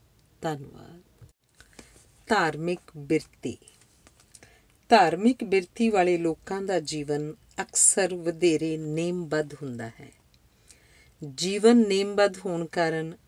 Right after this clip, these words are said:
ਅਜਿਹੇ ਲੋਕ ਘੱਟ ਬਿਮਾਰ ਪੈਂਦੇ ਹਨ, ਘੱਟ ਗੈਰ ਹਾਜ਼ਰ ਹੁੰਦੇ ਹਨ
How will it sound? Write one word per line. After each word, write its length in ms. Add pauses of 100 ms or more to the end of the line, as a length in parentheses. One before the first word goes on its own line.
ਅਜਿਹੇ 280
ਲੋਕ 400
ਘੱਟ 420
ਬਿਮਾਰ 480
ਪੈਂਦੇ 340 (120)
ਹਨ, 100 (1120)
ਘੱਟ 340
ਗੈਰ 500
ਹਾਜ਼ਰ 300
ਹੁੰਦੇ 380
ਹਨ 300